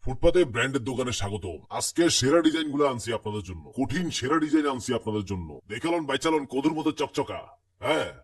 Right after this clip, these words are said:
পইরা ঘুরবেন, পাবলিক তাকায়া থাকবো। একবার পড়লে সারা জীবন মনে রাখবেন। ওই কিরে, বুঝছেন? কোনো মার্কেটে এই ডিজাইন পাইবেন না। পানির দরে, তরমুজের দরে। এই যে, দেখেন, চকচকা। কোট। এই কি রে? এই দেখেন,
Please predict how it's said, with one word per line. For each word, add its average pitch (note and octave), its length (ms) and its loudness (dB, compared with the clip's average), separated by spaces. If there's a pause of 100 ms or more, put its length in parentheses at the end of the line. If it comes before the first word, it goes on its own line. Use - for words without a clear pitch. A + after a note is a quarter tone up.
(100)
পইরা D3 240 4
ঘুরবেন, D3+ 360 2
পাবলিক B2+ 380 0
তাকায়া C3 280 0
থাকবো। E2+ 440 -6 (160)
একবার C3+ 340 4
পড়লে C#3+ 280 4
সারা C#3+ 280 4
জীবন C#3+ 200 4
মনে B2 200 -2
রাখবেন। E2 400 -4 (200)
ওই D#3 220 0
কিরে, B2 420 2 (580)
বুঝছেন? - 340 4 (300)
কোনো E3 180 2 (100)
মার্কেটে D#3+ 360 2
এই E3 240 2
ডিজাইন C3+ 260 0
পাইবেন G#2+ 340 0
না। E2 200 -8 (420)
পানির E3+ 260 2
দরে, A#2+ 260 4 (360)
তরমুজের D#3 360 2
দরে। G#2+ 320 -2 (220)
এই E3 220 4
যে, B2+ 300 0 (280)
দেখেন, A#2+ 340 -2 (120)
চকচকা। D3 720 0 (240)
কোট। A#2 360 -4 (240)
এই D#3 60 6
কি C#3+ 140 4
রে? G#2 520 -2
এই D#3+ 60 2
দেখেন, A#2 320 0